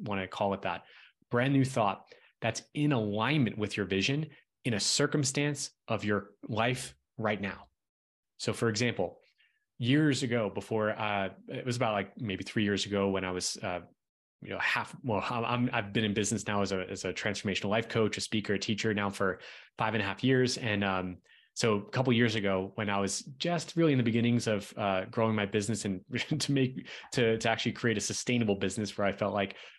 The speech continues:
um, you know, I wasn't worried about like, "Ah, where's my next client gonna come from?" or where money and all that,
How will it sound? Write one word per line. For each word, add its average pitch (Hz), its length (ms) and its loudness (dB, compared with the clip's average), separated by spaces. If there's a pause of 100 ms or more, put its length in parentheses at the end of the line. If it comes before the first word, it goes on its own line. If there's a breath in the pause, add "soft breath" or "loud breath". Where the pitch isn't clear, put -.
(120 loud breath)
um, 95 400 -2 (100)
you 95 120 -6
know, 92 40 -2
I 95 40 0
wasn't 101 280 0
worried 95 280 2
about 95 200 0
like, 92 200 -2
"Ah, 120 240 2
where's 117 200 2
my 117 220 0
next 120 200 -4
client 110 280 -4
gonna 101 120 -4
come 104 180 -4
from?" 104 260 0
or 90 220 -2
where 101 120 -2
money 104 360 0
and 98 100 0
all 98 140 0
that, 98 260 0